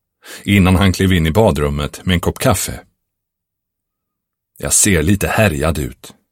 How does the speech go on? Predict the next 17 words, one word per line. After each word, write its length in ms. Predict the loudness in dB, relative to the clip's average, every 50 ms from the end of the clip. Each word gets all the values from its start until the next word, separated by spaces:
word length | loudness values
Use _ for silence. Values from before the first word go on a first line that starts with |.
| _ _
tänkte 300 | 0 0 0 0 0 -2
han, 280 | -4 -4 -4 -6 -10 -14 _ _ _ _ _ _ _ -18 -18 -8 -2
när 100 | 2 4
han 140 | 4 4 4
såg 320 | 4 4 4 4 2 2
sin 160 | 2 4 4
egen 280 | 4 4 2 0 -2 -4
spegelbild. 760 | -2 -2 -2 -2 -2 -2 -4 -6 -6 -6 -8 -8 -10 -14 -18 _ _ _ _ _ _ _ _ _ _ _ _ _ _ _ _ _ _ _ _ _ _ _ _ _ _ _ _ _ -12 -4
I 100 | -4 0
duschen 420 | 2 4 2 2 4 2 2 2 2
kom 300 | 2 2 4 4 4 4
Minna 380 | 4 4 2 2 0 -2 -2
från 240 | 0 2 2 4 4
lördagen 600 | 4 2 2 0 0 0 -2 0 0 -2 -2 -2
tillbaks 400 | -2 -2 0 0 0 0 -2 -2
till 140 | -4 -4 -4
honom. 300 | -4 -6 -8 -10 -12